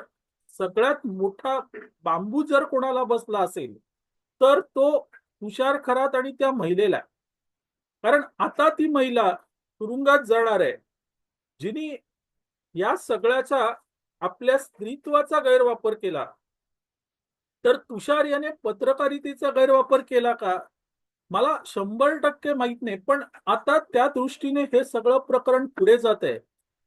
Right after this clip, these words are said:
आणि म्हणूनच हे प्रकरण राज्यातील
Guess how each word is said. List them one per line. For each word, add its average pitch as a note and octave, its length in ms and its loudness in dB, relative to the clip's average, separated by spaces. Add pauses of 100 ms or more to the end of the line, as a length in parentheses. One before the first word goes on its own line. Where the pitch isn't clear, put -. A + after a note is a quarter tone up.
(140)
आणि D4 300 0 (260)
म्हणूनच G#3+ 680 0 (880)
हे C#4+ 200 4
प्रकरण A#3+ 680 2 (380)
राज्यातील G#3 800 -4